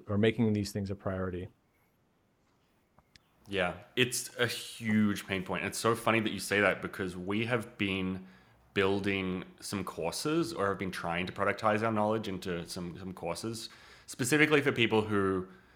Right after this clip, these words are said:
Speaker 2: may not be ready for an agency yet, but want to set up their ad accounts well, to be able to run marketing well. And when I've done research and talked to people,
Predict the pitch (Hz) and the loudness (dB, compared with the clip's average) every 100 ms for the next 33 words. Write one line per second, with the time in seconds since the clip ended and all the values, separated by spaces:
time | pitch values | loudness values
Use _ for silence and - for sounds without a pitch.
0 | - _ _ 104 117 117 113 95 95 87 | -20 _ _ 6 8 8 6 4 4 2
1 | 92 85 92 110 110 113 113 95 92 95 | -4 -2 -4 -2 2 2 2 -6 -4 -2
2 | 92 85 - - 92 90 - 87 90 123 | -2 -4 -12 -8 -4 -4 -2 -2 0 4
3 | 127 127 87 82 - 82 76 73 90 85 | 8 6 4 -6 -4 -4 -4 -4 -4 -4
4 | 87 87 95 95 95 - 80 80 71 - | -2 0 0 2 0 -2 -8 -6 -8 -10
5 | - - - _ 98 87 85 - 98 101 | -16 -20 -20 _ 0 0 -2 -4 4 8
6 | 117 127 110 104 95 90 85 - - 110 | 8 8 8 8 4 -2 -8 -20 -4 0
7 | 165 101 85 82 95 - 127 139 - 95 | 0 2 0 -2 -10 -4 -2 -2 -4 -6
8 | 92 85 85 78 - | -4 -4 -4 -6 -6